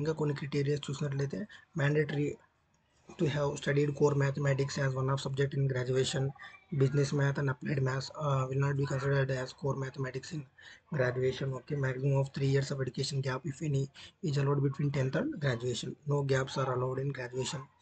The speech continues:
Graduation should be completed within three years. ఇవన్నీ పాయింట్స్ ఇవ్వడం జరిగింది. మీరు ఒకసారి నోటిఫికేషన్ ఓపెన్ చేసుకుని క్లారిటీగా చదవండి ఫ్రెండ్స్, మీకు బాగా అర్థమవుతుంది. ఈ పాయింట్స్ అయితే సింపుల్గానే ఉంటాయి. Okay, education should be regular, full time,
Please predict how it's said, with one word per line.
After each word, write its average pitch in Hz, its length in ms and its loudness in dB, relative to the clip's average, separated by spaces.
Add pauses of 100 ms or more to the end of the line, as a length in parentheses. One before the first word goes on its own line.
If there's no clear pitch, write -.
(560)
Graduation 143 420 2
should 139 200 0
be 135 100 4
completed 131 440 0
within 147 300 -2
three 127 160 2 (100)
years. 131 200 0 (180)
ఇవన్నీ 143 340 4
పాయింట్స్ 139 320 4 (280)
ఇవ్వడం 131 280 0
జరిగింది. 131 320 0
మీరు 156 160 2
ఒకసారి 131 320 0 (540)
నోటిఫికేషన్ 135 500 2 (520)
ఓపెన్ 139 260 0
చేసుకుని 143 380 0 (800)
క్లారిటీగా 143 520 0
చదవండి 127 360 0
ఫ్రెండ్స్, 214 300 -2
మీకు 139 220 -4
బాగా 131 200 2
అర్థమవుతుంది. 135 640 -2 (140)
ఈ 147 100 -6
పాయింట్స్ 147 300 -2
అయితే 160 220 -2
సింపుల్గానే 135 440 0
ఉంటాయి. 135 280 -2 (760)
Okay, 185 120 4
education 143 360 0
should 143 220 -2
be 139 100 6
regular, 131 340 2
full 135 220 -2
time, 139 260 0